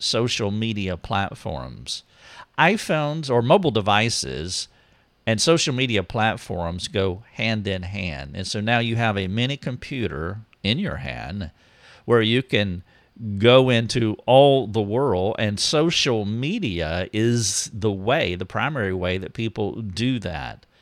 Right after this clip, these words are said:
whether it's Facebook or Twitter or LinkedIn or Medium,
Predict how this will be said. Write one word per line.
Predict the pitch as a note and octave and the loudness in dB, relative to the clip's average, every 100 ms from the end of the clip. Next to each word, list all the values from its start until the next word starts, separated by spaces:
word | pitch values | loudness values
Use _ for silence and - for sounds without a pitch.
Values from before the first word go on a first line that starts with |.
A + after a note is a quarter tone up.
| _ _ _ | _ _ _
whether | G2 G2+ G2 | -2 0 0
it's | F2+ - - | -2 -2 -2
Facebook | F#2+ G#2 - G2 F2+ G#2 - | 0 0 -2 -2 -2 -2 -4
or | G#2 E2+ E2 D#2 - _ _ _ _ _ _ _ | -6 -4 -4 -6 -12 _ _ _ _ _ _ _
Twitter | - A2 G#2 F#2 - | -4 2 2 2 -4
or | - F2 - - | -6 -8 -10 -8
LinkedIn | F#2+ A2 A2+ A#2 A2+ F#2+ F#2+ A2+ F#2+ E2 - _ _ | -4 -2 -2 -4 -4 -2 -4 -6 -8 -12 -18 _ _
or | - G#2+ | 0 0
Medium, | G#2 E3+ C#4+ A2+ C2 - | 2 2 2 0 -2 -12